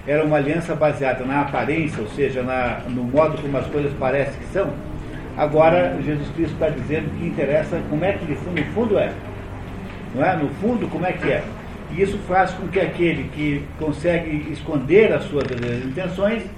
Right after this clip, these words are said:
ele, eh, perca quando as intenções são má, são boas, eh, são más, e ganhe quando as intenções são boas. Não é? E aí nós estamos aqui,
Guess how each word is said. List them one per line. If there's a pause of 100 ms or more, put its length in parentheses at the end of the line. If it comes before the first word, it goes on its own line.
(420)
ele,
eh,
perca (140)
quando
as
intenções
são
má,
são
boas,
eh,
são
más,
e
ganhe
quando
as
intenções
são
boas. (640)
Não
é?
E
aí
nós
estamos
aqui,